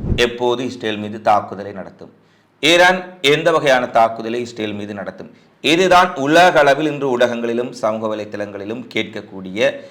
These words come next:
விமர்சிக்கக்கூடிய, பேசு பொருளாக இருக்கக்கூடிய மிகப்பெரிய விடயமாக இருக்கின்றது. இஸ்மாயில் கனிய கொல்லப்பட்ட பின்னர் பத்து நாட்கள் கடந்திருக்கின்றது. ஈரானின் தாக்குதலை எதிர்பார்த்து இஸ்ரேலும் உலகமும் காத்திருக்கும் சூழ்நிலையில்,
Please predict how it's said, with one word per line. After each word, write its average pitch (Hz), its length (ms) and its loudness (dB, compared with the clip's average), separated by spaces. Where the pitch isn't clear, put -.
விமர்சிக்கக்கூடிய, 147 1000 0
பேசு 147 360 0
பொருளாக 117 440 0
இருக்கக்கூடிய 104 640 -12
மிகப்பெரிய 104 480 -10
விடயமாக 113 480 -4
இருக்கின்றது. 101 600 -10
இஸ்மாயில் 151 520 2
கனிய 135 320 2
கொல்லப்பட்ட 123 460 -2
பின்னர் 127 360 -6
பத்து 127 340 -2
நாட்கள் 110 360 -4
கடந்திருக்கின்றது. 95 680 -14
ஈரானின் 123 440 2
தாக்குதலை 117 540 2
எதிர்பார்த்து 107 600 -4
இஸ்ரேலும் 131 680 -2
உலகமும் 113 420 -2
காத்திருக்கும் 104 580 -4
சூழ்நிலையில், 95 800 -8